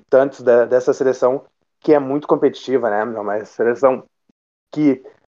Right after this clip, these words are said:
mantém a tradição italiana, né, de defender muito bem, com Bonucci e Chiellini, que estão há anos jogando juntos, tanto no clube quanto na seleção. Mas também ela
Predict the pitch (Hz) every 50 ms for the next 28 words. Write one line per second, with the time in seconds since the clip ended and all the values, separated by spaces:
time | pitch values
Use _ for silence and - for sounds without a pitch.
0 | _ _ _ _ _ _ _ _ _ _ _ _ _ _ - 151 151 151 151 147
1 | 151 - 151 160 185 208 190 - - - - 120 120 - - 131 131 170 - -
2 | 135 135 139 - 147 131 127 117 117 131 160 165 147 - - _ _ _ 113 113
3 | 117 117 117 113 120 123 120 120 107 107 135 135 - 147 139 131 127 139 147 156
4 | 151 147 143 120 117 120 147 190 196 - 139 127 120 120 117 120 135 135 - -
5 | - 131 120 113 113 127 151 147 147 - - 127 123 120 120 117 117 120 147 160
6 | 160 - - _ _ _ _ _ _ _ _ _ _ - 135 131 143 123 131 135
7 | 139 131 127 117 123 135 147 147 - - - 135 127 135 151 139 127 123 123 135
8 | 131 139 151 135 131 131 135 127 127 - 135 123 120 - - - 143 214 - _
9 | _ _ _ _ _ _ _ _ _ _ _ _ _ _ _ _ _ _ _ _
10 | _ _ _ _ _ - 143 143 143 - 165 151 143 139 143 147 156 160 156